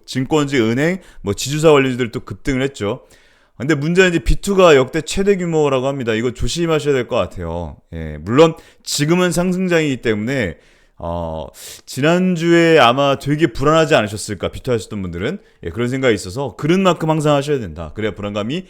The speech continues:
없습니다. 자, 오늘 밤이죠. 장 마감 후에 레게티 컴퓨터, 코어 이블, 로켓랩, 뭐 유에스에이 이런 거 실적 발표가 있습니다. 내일 양자 관련주도 좀 봐야 될 것 같고. 자, 근데 화요일은 큰 뭐 별다른 이슈가 없는 것 같고요.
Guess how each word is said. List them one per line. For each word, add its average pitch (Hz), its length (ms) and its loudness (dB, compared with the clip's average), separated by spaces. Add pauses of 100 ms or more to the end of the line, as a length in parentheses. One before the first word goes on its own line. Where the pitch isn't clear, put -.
(180)
없습니다. 90 680 -4 (220)
자, 135 120 2
오늘 196 400 4
밤이죠. 135 340 -2
장 151 240 -2
마감 147 360 0
후에 135 280 2
레게티 123 440 -2
컴퓨터, 127 440 -8
코어 170 380 -2
이블, 117 300 -2
로켓랩, 110 640 0 (200)
뭐 95 160 -6
유에스에이 110 560 -2 (240)
이런 139 160 0
거 147 80 0
실적 208 400 -4
발표가 151 380 0
있습니다. 107 380 -4
내일 110 280 -2
양자 123 360 0
관련주도 139 440 -2
좀 113 100 -10
봐야 95 220 -4
될 104 160 -4
것 123 80 -4
같고. 98 460 -2 (280)
자, 113 140 -4
근데 123 160 -2
화요일은 208 760 4
큰 214 360 -6
뭐 143 440 4
별다른 131 340 0
이슈가 123 300 -4
없는 113 260 -2
것 117 60 0
같고요. 92 560 -4